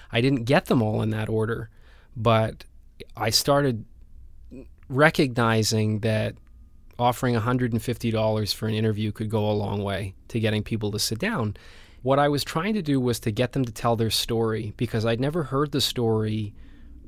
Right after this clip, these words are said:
sort of man to man, without a big network behind the interview, either Cuban network or a foreign network. I'd never heard somebody like me who was going at it amateur hour to just say, "Let me come to your house, let me film how you live,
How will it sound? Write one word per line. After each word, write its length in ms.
sort 240
of 80
man 440
to 120
man, 640
without 260
a 80
big 640
network 560
behind 400
the 140
interview, 720
either 260
Cuban 380
network 420
or 140
a 40
foreign 380
network. 480
I'd 120
never 280
heard 200
somebody 360
like 260
me 260
who 100
was 180
going 340
at 160
it 120
amateur 500
hour 440
to 80
just 200
say, 100
"Let 160
me 100
come 200
to 60
your 80
house, 480
let 140
me 100
film 300
how 160
you 160
live, 440